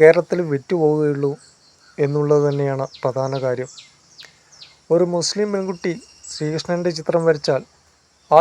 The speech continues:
ചിത്രത്തിന് ചിലപ്പോൾ പതിനയ്യായിരം, ഇരുപതിനായിരം ഒക്കെ കിട്ടും. ഗോകുലം ഗോപാലനും നരേന്ദ്രമോദിക്കും ചിത്രം വിൽക്കുന്ന ഫോട്ടോ കൂടി സോഷ്യൽ മീഡിയയിലിട്ടാൽ ചിലപ്പോൾ നാൽപതിനായിരം, അൻപതിനായിരം വരെ കിട്ടിയെന്നിരിക്കും.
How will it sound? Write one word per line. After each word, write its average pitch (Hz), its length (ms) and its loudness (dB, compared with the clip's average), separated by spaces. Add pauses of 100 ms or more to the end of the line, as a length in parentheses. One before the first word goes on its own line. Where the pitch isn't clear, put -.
ചിത്രത്തിന് 156 480 -4
ചിലപ്പോൾ 147 340 -2 (140)
പതിനയ്യായിരം, 151 680 0 (100)
ഇരുപതിനായിരം 151 640 0
ഒക്കെ 151 240 0
കിട്ടും. 127 260 -8 (920)
ഗോകുലം 139 460 2
ഗോപാലനും 147 520 4 (200)
നരേന്ദ്രമോദിക്കും 151 920 -2 (720)
ചിത്രം 151 380 0
വിൽക്കുന്ന 147 320 -4 (100)
ഫോട്ടോ 139 380 0
കൂടി 151 200 -6 (800)
സോഷ്യൽ 143 380 -8
മീഡിയയിലിട്ടാൽ 151 540 0 (680)
ചിലപ്പോൾ 143 360 0 (260)
നാൽപതിനായിരം, 147 800 0 (100)
അൻപതിനായിരം 143 640 -2
വരെ 139 160 0 (300)
കിട്ടിയെന്നിരിക്കും. 139 680 -4